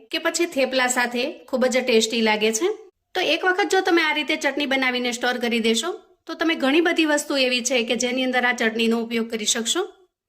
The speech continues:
ખાસ કરીને કોઈ મસાલાવાળું શાક બનાવવું હોય, જેમ કે ભરેલા કારેલા, ભરેલા રીંગણા, ભરેલો ભીંડો, આ બધાની અંદર પણ તમે આ મસાલો ઉમેરી શકો છો. ખરેખર એટલું ટેસ્ટી બને છે કે એક વખત જો ટ્રાય કરશો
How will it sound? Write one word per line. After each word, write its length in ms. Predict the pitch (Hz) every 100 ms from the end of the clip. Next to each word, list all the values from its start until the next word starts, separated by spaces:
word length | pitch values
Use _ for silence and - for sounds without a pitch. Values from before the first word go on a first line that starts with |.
| -
ખાસ 280 | - 294 -
કરીને 320 | - 370 370
કોઈ 280 | 381 370 370
મસાલાવાળું 640 | 285 320 302 302 294 302 294
શાક 160 | 269 233
બનાવવું 440 | 247 262 262 247
હોય, 220 | 233 240 - -
જેમ 180 | 262
કે 120 | 269 277
ભરેલા 500 | 233 233 262 262 254
કારેલા, 400 | 262 262 254 262
ભરેલા 480 | 240 233 240 233 233
રીંગણા, 400 | 254 233 240 320 - _ _ _ 262
ભરેલો 340 | 262 262 254
ભીંડો, 340 | 240 247 226 233 226 - _ -
આ 140 | 269
બધાની 400 | 285 302 320 330 285
અંદર 220 | 294 294
પણ 320 | 285 294 370 -
તમે 220 | 262 247
આ 140 | 233 233
મસાલો 320 | 233 247 233
ઉમેરી 360 | 233 226 233 226
શકો 220 | 240 233
છો. 160 | 226 320 427 - _ _ _ _
ખરેખર 400 | 311 330 330 359
એટલું 300 | 302 320 359
ટેસ્ટી 440 | 359 277 - 359 294
બને 200 | 302 285
છે 160 | - 277
કે 120 | 277
એક 100 | 254
વખત 280 | 277 - 294
જો 80 | 269
ટ્રાય 280 | 294 254 247
કરશો 340 | 262 320 -